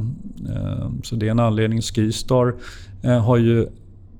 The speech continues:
eh, gått fantastiskt bra på börsen, eh, av rätt anledningar.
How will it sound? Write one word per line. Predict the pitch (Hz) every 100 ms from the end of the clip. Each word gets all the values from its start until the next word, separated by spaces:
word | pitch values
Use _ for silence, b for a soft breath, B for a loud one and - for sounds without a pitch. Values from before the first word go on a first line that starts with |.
| - - - -
eh, | - 78 73 71 - 65 -
gått | 110 113
fantastiskt | - 98 - 156 - 131 -
bra | 107
på | 101
börsen, | 101 101 101 110 104 104 - - 104
eh, | 101 - 82
av | 110 104 101 104 -
rätt | 110 120 139 -
anledningar. | - 104 101 101 101 101